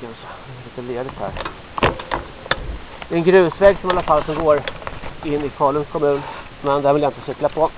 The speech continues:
För att, ja, jag vill cykla på asfalt. Vi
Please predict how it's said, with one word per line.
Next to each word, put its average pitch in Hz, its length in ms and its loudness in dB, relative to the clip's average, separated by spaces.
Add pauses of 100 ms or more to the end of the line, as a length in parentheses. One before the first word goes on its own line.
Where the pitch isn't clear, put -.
För 135 120 -6
att, - 120 -4 (2000)
ja, 120 220 6 (960)
jag 131 80 0
vill 131 100 -2
cykla - 240 -4
på 139 100 6
asfalt. 123 420 6
Vi 156 200 -2